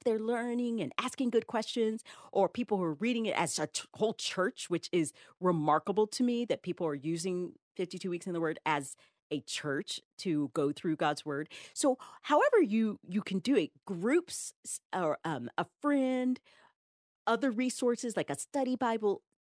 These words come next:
di-, different things like this can help you understand what you're reading. There, and of course, online, you gotta be careful online because there's a lot of <laughs> things, a lot of things online that aren't helpful. We have a resource at Moody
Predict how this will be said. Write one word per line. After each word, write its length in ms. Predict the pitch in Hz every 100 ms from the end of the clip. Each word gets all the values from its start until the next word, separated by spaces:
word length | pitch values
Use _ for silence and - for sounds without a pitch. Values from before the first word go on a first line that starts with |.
| -
di-, 140 | 285 -
different 300 | 339 494 -
things 180 | 294
like 160 | 240 214
this 180 | 151 -
can 220 | - 151
help 420 | - 170 202 -
you 240 | 180 156 -
understand 960 | 185 196 254 254 - 180 156 127 131 - - - -
what 360 | 160 160 156 190
you're 200 | 160 139
reading. 500 | 143 139 123 - - - - -
There, 200 | 185 - - -
and 240 | 208 185
of 160 | - 170
course, 320 | - 202 170 -
online, 460 | 175 175 180 156 165
you 80 |
gotta 160 | 294 466
be 80 | 427
careful 320 | - 262 -
online 420 | 170 160 139 139
because 220 | 160 190 165
there's 200 | 165 156
a 40 |
lot 220 | 151 160
of 60 | 202
<laughs> 20 |
things, 140 | 294 - - - 880 - - 302
a 100 | 214
lot 220 | 196 240
of 80 | 262 - _ _ _ 254
things 260 | 214 202
online 460 | 170 160 156 147 147
that 160 | 143 -
aren't 240 | 156 147
helpful. 440 | 214 208 - 226 - - -
We 180 | 196 -
have 120 | 359
a 60 | 185
resource 560 | 160 156 170 143 143 -
at 220 | 151 -
Moody 500 | 165 175 160 143 131